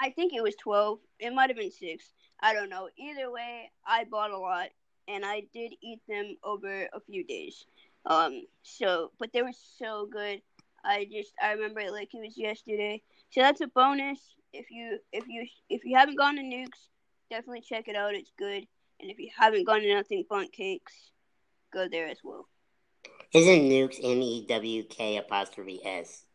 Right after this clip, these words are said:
Speaker 1: Yes.
Speaker 2: Right? Any, yeah,
Speaker 1: Yeah.
Speaker 2: 'cause there's one, one just opened up in my neighborhood. I have not
Speaker 1: You
Speaker 2: gone.
Speaker 1: should go. You should roll down there.
Speaker 2: Okay.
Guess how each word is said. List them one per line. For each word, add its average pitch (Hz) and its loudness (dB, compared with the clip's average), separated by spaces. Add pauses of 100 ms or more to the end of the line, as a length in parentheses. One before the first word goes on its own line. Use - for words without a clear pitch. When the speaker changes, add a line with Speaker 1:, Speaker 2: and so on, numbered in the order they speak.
(640)
Speaker 1:
Yes. - -14
Speaker 2:
Right? 110 -2 (100)
Any, 117 2
yeah, 113 0
Speaker 1:
Yeah. - 4
Speaker 2:
'cause 107 -4
there's 117 0
one, 113 -2 (520)
one 135 4
just 135 0
opened 120 -2
up 107 -4
in 104 -4
my 101 -2
neighborhood. 101 -4
I 95 -4
have 95 -6
not 92 -6
Speaker 1:
You 95 -6
Speaker 2:
gone. 90 -4
Speaker 1:
should 85 -8
go. 185 2
You 214 -8
should 220 -8
roll 226 4
down 214 -2
there. 202 -8
Speaker 2:
Okay. 202 -8